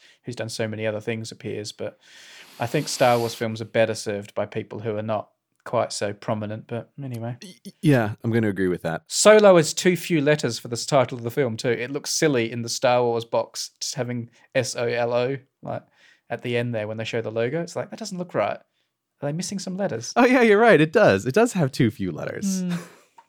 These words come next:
Speaker 1: But anyway.
Speaker 2: <laughs> I don't know.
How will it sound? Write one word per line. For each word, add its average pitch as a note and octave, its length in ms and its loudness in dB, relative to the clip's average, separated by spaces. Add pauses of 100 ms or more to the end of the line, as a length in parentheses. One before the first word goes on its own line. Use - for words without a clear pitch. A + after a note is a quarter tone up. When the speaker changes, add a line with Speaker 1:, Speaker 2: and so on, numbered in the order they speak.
(180)
Speaker 1:
But - 120 -14
anyway. G#2+ 340 -6
Speaker 2:
<laughs> F3+ 680 -8 (800)
I - 100 0
don't E3 120 4
know. D3 280 6